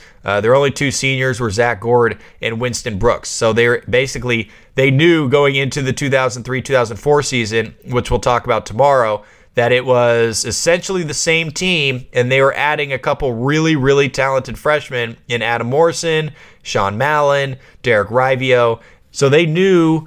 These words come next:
that this was, um, I, I'm not, I wouldn't say that they knew it was gonna be a down year, but there was, it was a transition year, much like the, if you wanna go further ahead, like, the two thousand fourteen team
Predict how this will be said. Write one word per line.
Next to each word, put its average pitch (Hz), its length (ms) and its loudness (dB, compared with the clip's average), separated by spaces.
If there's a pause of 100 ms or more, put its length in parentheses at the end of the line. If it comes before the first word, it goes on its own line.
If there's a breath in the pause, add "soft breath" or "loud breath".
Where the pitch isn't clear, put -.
(140 loud breath)
that 143 220 -2
this 180 240 0
was, 151 760 2
um, 120 640 2
I, 135 280 -2
I'm 151 80 -2
not, 180 260 0
I 147 40 0
wouldn't 170 220 0
say 156 280 2
that 131 160 -2
they 127 80 -2
knew 127 160 -2
it 139 40 2
was 123 120 -2
gonna 127 120 -2
be 117 100 0
a 107 80 -2
down 131 340 2
year, 113 160 -2
but 110 120 -2
there 131 140 4
was, 139 140 0
it 135 80 -2
was 131 180 0
a 120 80 0
transition 135 720 -2
year, 101 220 -2
much 143 320 -2
like 147 240 0
the, 127 440 -2 (400 loud breath)
if 120 140 0
you 135 80 4
wanna 135 140 4
go 127 120 4
further 131 420 2
ahead, 113 380 2
like, 110 200 -2
the 120 60 0
two 196 200 -4
thousand 147 360 0
fourteen 147 580 -4
team 98 500 -6